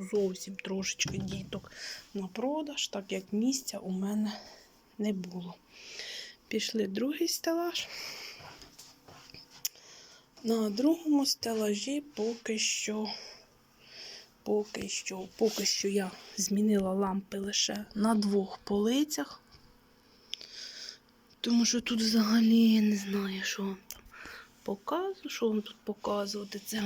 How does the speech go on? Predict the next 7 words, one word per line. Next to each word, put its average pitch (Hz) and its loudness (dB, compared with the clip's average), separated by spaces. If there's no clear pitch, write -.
ось - -2
К 202 -6
З - -8
Ефект 196 -4
бабочки, 359 -2
Джер'я 208 0
Фіна, 254 2